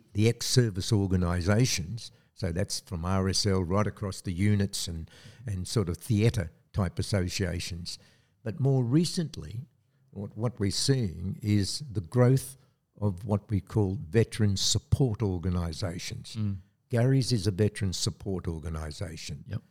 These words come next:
Speaker 1: So they've taken one particular area of support and, and for one particular reason. Okay, and they do that. There are others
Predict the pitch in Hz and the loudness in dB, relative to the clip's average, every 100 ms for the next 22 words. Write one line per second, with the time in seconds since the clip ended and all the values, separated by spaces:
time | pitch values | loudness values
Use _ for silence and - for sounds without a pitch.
0 | _ - 104 98 98 - 120 107 98 95 | _ -2 0 2 0 2 0 2 2 2
1 | 117 143 139 - - 101 - 95 92 107 | 4 4 2 -6 -6 -6 0 0 0 4
2 | 98 87 92 92 92 - - - - 85 | 4 4 0 -2 -6 -4 -6 -4 -4 -4
3 | 73 - _ _ _ _ _ _ _ 98 | -8 -16 _ _ _ _ _ _ _ -4
4 | 90 92 98 90 - _ 117 92 101 110 | -2 -2 -4 -4 -6 _ 0 2 4 4
5 | 104 - 95 - 98 85 85 82 - 85 | 2 -2 -4 0 0 2 0 -2 -6 -14
6 | 82 _ _ _ _ _ _ - 90 - | -18 _ _ _ _ _ _ -12 -4 0
7 | 110 107 92 95 110 98 104 98 101 90 | 2 0 -2 2 4 4 0 0 -2 -4
8 | - 113 101 98 120 113 87 87 | 0 4 4 4 2 4 2 0